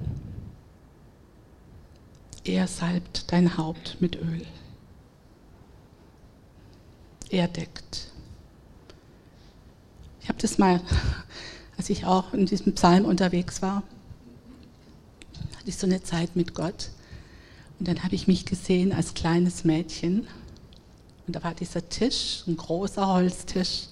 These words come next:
und der Vater saß da. Und er lächelte so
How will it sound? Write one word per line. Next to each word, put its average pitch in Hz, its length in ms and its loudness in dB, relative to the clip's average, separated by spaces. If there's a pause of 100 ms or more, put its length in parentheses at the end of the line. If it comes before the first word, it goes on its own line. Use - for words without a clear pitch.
(480)
und - 80 0
der 190 60 2
Vater 175 500 -6
saß 151 420 -10
da. 147 160 -10 (1160)
Und - 60 -4
er 202 100 2
lächelte 190 600 0
so 190 600 -6